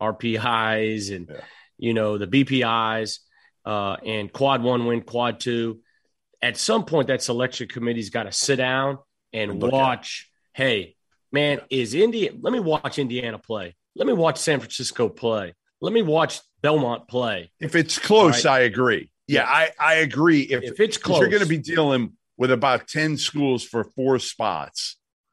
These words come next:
Speaker 2: and honestly, it, it's gonna be kinda like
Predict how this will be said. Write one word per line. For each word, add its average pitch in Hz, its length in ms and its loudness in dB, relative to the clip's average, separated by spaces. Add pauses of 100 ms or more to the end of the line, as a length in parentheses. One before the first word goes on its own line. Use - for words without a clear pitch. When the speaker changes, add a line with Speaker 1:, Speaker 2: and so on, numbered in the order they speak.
(460)
Speaker 2:
and 131 180 0
honestly, 139 760 0 (260)
it, 135 180 0
it's 135 240 -4
gonna 139 240 2
be 127 160 -2
kinda 135 360 0
like 117 280 2